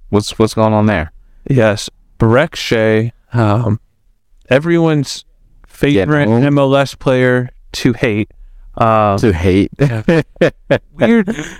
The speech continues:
Speaker 1: He has one of those
Speaker 2: Fun dude.
Speaker 1: faces.
Speaker 2: Like, he's,
Speaker 1: <laughs>
Speaker 2: I'm sure he's, like, a very entertaining guy. I'm not sure if there's a whole lot upstairs for him, but, uh, he and Jeff Cameron,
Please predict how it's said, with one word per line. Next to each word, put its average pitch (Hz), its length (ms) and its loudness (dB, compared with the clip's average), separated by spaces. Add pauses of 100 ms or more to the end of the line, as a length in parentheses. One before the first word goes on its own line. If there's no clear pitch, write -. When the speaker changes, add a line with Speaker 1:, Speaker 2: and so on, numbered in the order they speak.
Speaker 1:
He 104 120 2
has 110 240 2
one 113 160 2
of 107 80 0
those 175 140 0
Speaker 2:
Fun 240 80 -2
dude. - 40 -4
Speaker 1:
faces. 123 380 0
Speaker 2:
Like, 151 100 -2
he's, 196 180 -12
Speaker 1:
<laughs> 151 300 2
Speaker 2:
I'm 180 180 0
sure 240 340 0
he's, 180 280 0
like, 139 240 0
a 127 80 -4
very 139 340 0
entertaining 127 440 -2
guy. 113 360 2
I'm 123 120 -2
not 143 200 0
sure 139 180 -2
if 117 40 -2
there's 120 140 -2
a 117 80 0
whole 120 240 2
lot 113 360 2
upstairs 110 520 0
for 113 180 -2
him, 104 220 0 (420)
but, 110 200 2
uh, 107 340 2 (1400)
he 196 500 0
and 151 520 0 (100)
Jeff 135 340 -2
Cameron, 123 500 0